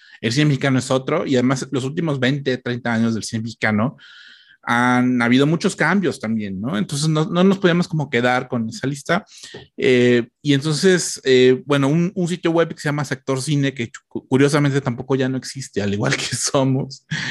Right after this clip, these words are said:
decidió hacer esta convocatoria con nuevos críticos, con críticos más jóvenes.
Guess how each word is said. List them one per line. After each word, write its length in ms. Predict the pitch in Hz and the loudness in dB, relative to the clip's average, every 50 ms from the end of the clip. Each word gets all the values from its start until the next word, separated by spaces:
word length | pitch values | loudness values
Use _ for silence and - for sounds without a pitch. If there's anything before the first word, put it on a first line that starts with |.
| - - - - - - | -8 -10 -12 -14 -4 0
decidió 380 | - 123 113 131 127 135 143 | 2 2 4 6 6 6 6
hacer 260 | 147 143 156 151 147 147 | 4 4 4 2 4 2
esta 220 | 147 143 147 143 | 2 0 0 0
convocatoria 800 | - 120 110 107 117 113 110 110 - 131 131 135 131 131 131 135 | 0 0 0 0 0 -2 -2 0 2 2 4 4 4 2 2 0
con 200 | - 110 110 110 | -2 -2 0 2
nuevos 340 | 123 131 139 143 139 143 | 2 4 4 2 0 -2
críticos, 580 | - - 147 147 147 143 135 131 - 123 123 - | -2 -2 -2 -2 -2 -6 -8 -4 -2 -2 -2 -4
con 160 | - 104 - | -6 -8 -8
críticos 420 | - 117 123 135 - 117 113 - - | -8 -10 -10 -8 -6 -6 -6 -4 -2
más 160 | 110 110 - | -2 -2 -2
jóvenes. 800 | - - 190 160 151 151 147 139 135 131 135 180 - - - | 0 2 4 4 6 6 6 6 4 4 2 2 0 -4 -6